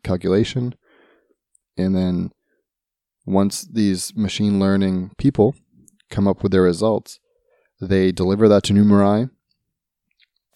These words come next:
or, like, they give them, like, back their model of that data set, and then Numerai trades on that information, and then they pay out in Bitcoin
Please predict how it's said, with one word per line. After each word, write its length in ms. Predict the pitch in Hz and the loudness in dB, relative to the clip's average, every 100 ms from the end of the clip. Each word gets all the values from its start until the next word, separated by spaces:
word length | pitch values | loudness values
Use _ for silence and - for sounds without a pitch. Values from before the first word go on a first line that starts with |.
| - - | -16 -8
or, 140 | - 90 | -4 -2
like, 160 | 87 - | -2 -6
they 160 | 92 92 | -8 -4
give 160 | 98 | -2
them, 240 | 98 95 87 | 0 0 -2
like, 180 | 87 - | -4 -2
back 240 | 90 92 | -2 -2
their 160 | - 87 | 0 0
model 500 | 90 90 90 113 - _ _ - _ _ _ _ - | 2 2 2 0 -4 _ _ -20 _ _ _ _ -4
of 120 | 92 | -2
that 180 | 95 90 | 0 0
data 240 | 95 92 | 0 0
set, 240 | - 113 135 _ _ _ _ _ _ | -2 -4 -4 _ _ _ _ _ _
and 140 | 95 92 | -6 -4
then 140 | 90 | -2
Numerai 640 | 92 101 101 98 95 98 - - | 0 0 0 0 -2 -4 -10 -14
trades 440 | - 117 131 110 | -2 0 0 -2
on 180 | 92 85 | -4 -4
that 160 | 87 | -4
information, 640 | 87 - 90 85 87 101 135 _ _ _ _ _ _ 101 | -6 -4 -2 0 -2 -4 -4 _ _ _ _ _ _ -4
and 120 | 95 | -2
then 140 | 92 | 0
they 100 | 92 | -2
pay 320 | - - 101 | -4 -2 0
out 240 | 101 92 - - - - _ _ - - | 2 0 -4 -12 -20 -20 _ _ -14 -6
in 160 | 90 | -4
Bitcoin 640 | 92 - - 87 85 90 | -2 -4 -4 -2 -2 -8